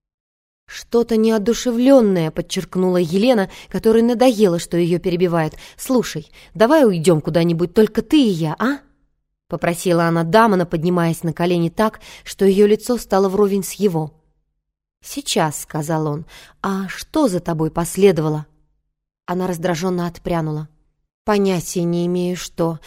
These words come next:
Я такого никогда раньше не видела. Не похоже на тебя и Стефана. Это было как...» Картинки всплывали в памяти. Туман над землёй, завывание ветра,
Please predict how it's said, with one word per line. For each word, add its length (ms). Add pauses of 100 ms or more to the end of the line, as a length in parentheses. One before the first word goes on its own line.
(200)
Я 220
такого 400
никогда 500
раньше 340
не 140
видела. 480 (300)
Не 180
похоже 480
на 100
тебя 340
и 40
Стефана. 520
Это 200
было 320
как...» 460 (1200)
Картинки 600
всплывали 640
в 120
памяти. 640 (880)
Туман 440
над 200
землёй, 580 (400)
завывание 720
ветра, 520